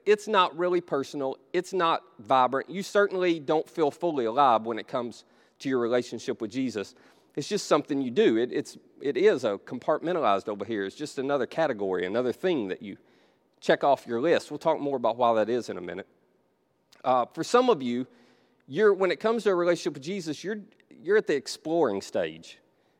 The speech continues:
You don't believe, you're not sure what you believe, but you're here because you're curious.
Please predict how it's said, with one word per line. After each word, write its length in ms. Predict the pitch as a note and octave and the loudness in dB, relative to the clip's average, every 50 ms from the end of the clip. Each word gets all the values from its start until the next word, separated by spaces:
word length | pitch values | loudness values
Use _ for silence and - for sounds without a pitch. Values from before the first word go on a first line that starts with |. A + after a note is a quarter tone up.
| _ _ | _ _
You 360 | - C3 B2+ C3 C#3+ F#3 A3 | -14 -12 -12 -10 -6 -6 -6
don't 320 | G#3 - G#3+ G#3+ G#3+ G3 E3 | 0 4 4 4 4 4 0
believe, 400 | F#3 F3 F#3+ F#3+ G3 F#3+ F3 E3+ | 0 2 4 4 4 2 0 0
you're 80 | F3+ | 2
not 160 | F3 F3 E3+ - | 2 2 0 -2
sure 240 | - - F#3+ F#3 | -2 0 0 0
what 180 | F3+ F3+ E3+ - | 0 0 -4 -6
you 80 | G3 E3 | -10 -8
believe, 540 | D#3+ D#3+ E3+ F3 E3+ E3+ E3+ E3+ E3 - _ _ _ - | -6 -4 -2 -2 -2 -2 -4 -6 -10 -16 _ _ _ -8
but 140 | F#3 F3 - | -8 -4 -2
you're 100 | D#3 D#3 | -4 -4
here 260 | - B3+ C#4 C4+ A#3+ | 0 0 2 2 2
because 380 | F#3 E3 - - E3+ D3 - B2+ | 2 2 0 0 0 0 0 -4
you're 60 | G#2 | -12
curious. 800 | _ - - - F#3 D3+ G2+ E2+ D#2 D#2 - - - - - | _ -8 0 2 2 2 2 0 -4 -8 -12 -14 -20 -20 -20